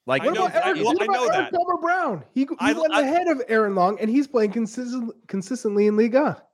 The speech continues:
Speaker 2: He is, and he's been man of the match a few times in, in recent performances as they battle a relegation fight. I, I,
Speaker 1: Well,
Speaker 2: Eric
Speaker 1: you guys
Speaker 2: Palmer
Speaker 1: are
Speaker 2: Brown
Speaker 1: arguing with me, but neither of you guys are gonna put Eric Palmer Brown in your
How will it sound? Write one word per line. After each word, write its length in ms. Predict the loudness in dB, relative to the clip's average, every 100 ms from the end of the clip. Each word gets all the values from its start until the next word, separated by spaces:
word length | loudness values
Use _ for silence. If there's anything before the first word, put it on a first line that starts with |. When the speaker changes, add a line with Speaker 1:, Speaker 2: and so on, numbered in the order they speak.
| _
Speaker 2:
He 200 | -4 -2
is, 280 | -2 -4 -6
and 100 | -2
he's 140 | -2
been 160 | 0 2
man 160 | 4 2
of 40 |
the 60 | 2
match 220 | 0 0
a 40 |
few 140 | -8 -4
times 320 | -2 -2 -6
in, 80 | -10
in 160 | -8
recent 360 | -6 -4 -6 -8
performances 520 | -4 -2 -2 -4 -6
as 100 | -4
they 120 | -2
battle 340 | 0 2 2 0
a 60 |
relegation 520 | 2 0 0 -4 -6
fight. 300 | -10 -10 -10 _ _ -20 -4
I, 200 | -2 0
I, 240 | 0 0 0
Speaker 1:
Well, 80 | 0
Speaker 2:
Eric 120 | 2
Speaker 1:
you 60 | 0
guys 40 |
Speaker 2:
Palmer 120 | 0
Speaker 1:
are 40 | 2
Speaker 2:
Brown 140 | 0
Speaker 1:
arguing 220 | 2 0 0
with 180 | 0
me, 160 | 2 0
but 140 | 0
neither 220 | 0 2 2
of 80 |
you 120 | 0 0
guys 180 | 0
are 40 | 0
gonna 120 | -4
put 160 | 0 2
Eric 240 | 2 2
Palmer 220 | 0 0
Brown 200 | 0 0
in 80 | 0
your 140 | -4